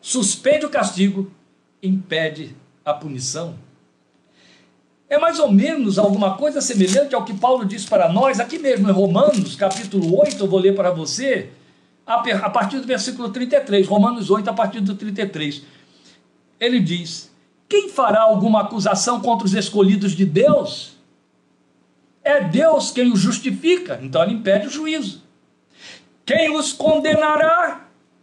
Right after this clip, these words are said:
Foi Cristo Jesus que morreu e mais, que ressuscitou e está à direita de Deus e também intercede por nós." Então ela impede o castigo. Ela suspende o castigo. "Quem nos separará do amor de Cristo?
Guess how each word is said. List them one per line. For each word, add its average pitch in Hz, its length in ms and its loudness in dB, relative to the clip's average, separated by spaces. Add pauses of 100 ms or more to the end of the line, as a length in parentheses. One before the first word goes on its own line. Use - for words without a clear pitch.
(160)
Foi 269 280 2
Cristo 370 500 4
Jesus 240 340 0
que 254 100 -4
morreu 233 460 4
e 233 80 2
mais, 240 360 2
que 240 100 -8
ressuscitou 269 800 2
e 269 40 0
está 262 260 0
à - 20 2
direita 269 380 0
de 196 100 0
Deus 262 360 2 (120)
e 285 100 -2
também 285 360 4
intercede 285 460 0
por 277 240 0
nós." 302 640 0 (580)
Então 185 220 0
ela 208 140 4
impede 196 340 4
o 196 60 -2
castigo. 269 640 0 (760)
Ela 175 400 0
suspende 220 640 0
o 190 40 2
castigo. 160 560 -6 (1040)
"Quem 349 360 2
nos 202 220 6
separará 220 680 0
do 208 100 2
amor 202 200 4
de 196 120 -2
Cristo? 196 640 0